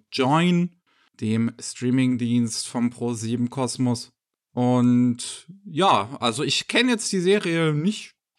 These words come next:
wirklich, also ich wusste, dass sie existiert, aber das ist, es ist eine interessante Begebenheit, dass sie die so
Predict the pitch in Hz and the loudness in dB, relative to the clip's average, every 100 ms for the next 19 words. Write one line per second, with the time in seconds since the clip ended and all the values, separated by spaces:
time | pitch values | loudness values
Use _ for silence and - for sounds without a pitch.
0 | _ 147 208 208 190 175 151 131 117 175 | _ 0 0 0 -2 -2 -6 -8 -8 -8
1 | - 170 151 - 143 - 139 - - 226 | -2 -2 -2 -4 -6 -8 -10 -8 -4 -4
2 | 226 135 131 - 165 - - 165 202 - | -2 -2 -4 -4 -8 -8 -10 -6 -6 -2
3 | 190 175 - - 185 185 156 147 147 147 | -2 -4 -8 -4 -2 -2 -4 -4 -4 -2
4 | 151 143 135 139 131 131 123 131 139 | 0 0 -2 -6 -8 -8 -4 0 0